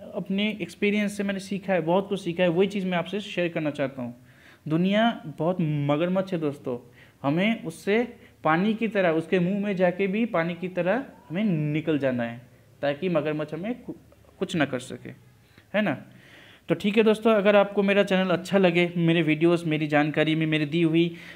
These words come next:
हर, अ, एडवाइस या जो भी हो, आप जो भी इसको मानो, बकवास आपको अच्छा लगे, तो आप मेरे चैनल को सब्सक्राइब कीजिएगा दोस्तों, लाइक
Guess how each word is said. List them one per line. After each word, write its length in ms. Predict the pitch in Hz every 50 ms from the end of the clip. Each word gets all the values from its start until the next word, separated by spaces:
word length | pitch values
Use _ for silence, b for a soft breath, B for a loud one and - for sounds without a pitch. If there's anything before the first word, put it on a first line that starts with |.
| B B -
हर, 180 | 151 156 165
अ, 760 | 175 170 - - 143 143 143 139 139 135 131 - - - -
एडवाइस 640 | 143 143 139 139 147 151 156 165 156 151 - - 151
या 100 | 156 147
जो 160 | 143 160 170
भी 120 | 175 185
हो, 360 | 165 151 - - - - - -
आप 140 | 147 143 143
जो 140 | 143 151 151
भी 120 | 165 175
इसको 220 | 160 170 - - 147
मानो, 420 | 143 135 135 139 139 147 143 - 139
बकवास 540 | 139 143 139 139 151 147 151 156 160 160 -
आपको 220 | 139 135 139 - 143
अच्छा 300 | 135 139 - - - 156
लगे, 280 | 156 156 147 151 160
तो 440 | 160 - - - - - - - 151
आप 80 | 143 147
मेरे 160 | 151 151 147
चैनल 240 | - 151 151 147 147
को 80 | 147
सब्सक्राइब 460 | 139 - 135 143 - - 156 156 156 -
कीजिएगा 300 | 165 151 160 151 156 151
दोस्तों, 380 | 151 151 147 - 165 156 143
लाइक 160 | 135 139 147